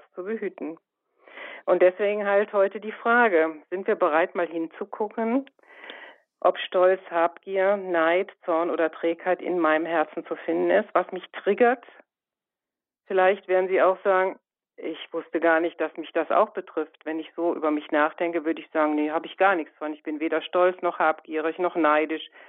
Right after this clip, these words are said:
Zornig, na ja gut, vielleicht ein bisschen, aber träge bin ich schon gar nicht."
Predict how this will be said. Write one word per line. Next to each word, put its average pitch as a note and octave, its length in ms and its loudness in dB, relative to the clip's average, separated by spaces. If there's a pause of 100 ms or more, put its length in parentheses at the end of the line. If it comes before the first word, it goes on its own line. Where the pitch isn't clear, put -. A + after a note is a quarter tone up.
(320)
Zornig, F#3+ 440 2
na F#3 100 -2
ja F3+ 80 2
gut, G3 240 -4
vielleicht E3 320 0
ein D#3+ 80 -6
bisschen, F#3 380 -4
aber C3 280 -4
träge D#3 440 2
bin C#3+ 160 -4
ich D3+ 140 -4
schon D#3 180 -4
gar C#3 200 2
nicht." C#3 240 -8